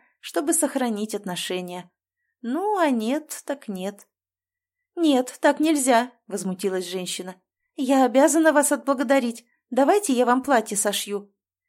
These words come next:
Я инстинктивно переглянулась с мужчиной, будто он мог подсказать мне в столь деликатном вопросе. В ответ он лишь бровь поднял. «Платье?»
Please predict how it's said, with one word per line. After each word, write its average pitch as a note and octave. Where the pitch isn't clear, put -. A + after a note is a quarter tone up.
Я G#3+
инстинктивно A3
переглянулась G#3+
с -
мужчиной, G#3
будто A3+
он B3
мог A3
подсказать G#3+
мне G3
в G3
столь G3+
деликатном G3
вопросе. G3+
В F#3
ответ G3
он G#3
лишь G3+
бровь F3+
поднял. E3+
«Платье?» A3+